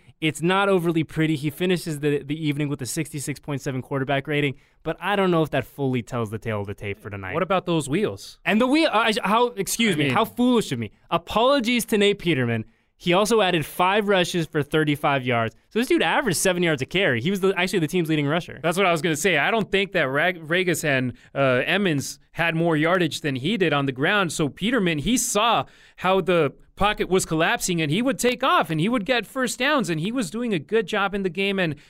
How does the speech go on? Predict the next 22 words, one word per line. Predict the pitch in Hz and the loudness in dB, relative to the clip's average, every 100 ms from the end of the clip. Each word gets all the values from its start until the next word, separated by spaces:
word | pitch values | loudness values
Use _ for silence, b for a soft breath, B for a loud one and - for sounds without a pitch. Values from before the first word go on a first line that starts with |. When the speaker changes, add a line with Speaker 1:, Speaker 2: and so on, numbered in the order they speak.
| B - | B -8
Speaker 2:
we | 185 220 | -4 0
know | 202 214 175 | 2 2 2
that | 151 160 120 | 2 -2 -2
he's | 185 190 | -6 -4
playing | 196 190 | -2 -2
against | 165 147 151 131 | -2 -2 -4 -6
twos | - 180 185 160 | -6 -4 -2 -4
and | 156 131 | -6 -6
threes, | 151 185 175 | -2 -2 -2
and | 147 127 | -4 -10
in | |
some | - 160 | -10 -14
cases | 160 165 143 143 | -8 -8 -8 -8
even | 147 123 | -8 -8
fours. | - 185 185 127 127 - b b _ | -4 0 2 2 0 -8 b b _
But | 170 156 160 | 0 0 0
this | 185 185 | -4 -2
guy | 208 202 | -2 -2
could | 165 | -4
manage | 135 151 185 190 151 | -6 -4 -4 -4 -6
a | |
game | 135 175 151 135 | -6 -2 -2 -2